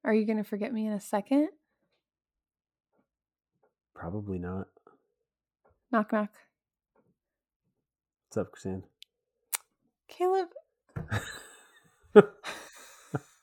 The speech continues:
Speaker 1: Okay,
Speaker 2: <laughs>
Speaker 1: fine. You,
Speaker 2: That was
Speaker 1: you made
Speaker 2: so
Speaker 1: this
Speaker 2: obvious.
Speaker 1: happen. <laughs> Caleb,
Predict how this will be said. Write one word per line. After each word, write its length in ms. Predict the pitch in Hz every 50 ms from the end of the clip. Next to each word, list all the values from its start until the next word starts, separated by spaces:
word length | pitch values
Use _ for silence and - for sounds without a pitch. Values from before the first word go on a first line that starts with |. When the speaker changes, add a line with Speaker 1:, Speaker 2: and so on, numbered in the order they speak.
| _ _ _ _ _ - - - - - - - - - - - - - - - - - _ - - - - - - - - - - -
Speaker 1:
Okay, 200 | 277 247 277 262
Speaker 2:
<laughs> 60 | 269 269
Speaker 1:
fine. 300 | 247 214 185 196 202 - - - - 226
You, 260 | 226 233 247 262 247
Speaker 2:
That 180 | - - -
was 100 | - 220
Speaker 1:
you 100 | 247 262
made 100 | 262 269
Speaker 2:
so 160 | 285 - 226 -
Speaker 1:
this 160 | 277 - -
Speaker 2:
obvious. 20 |
Speaker 1:
happen. 400 | - 226 208 208 - 233 220 196 - - - - -
<laughs> 220 | - - - -
Caleb, 340 | - - 277 220 - -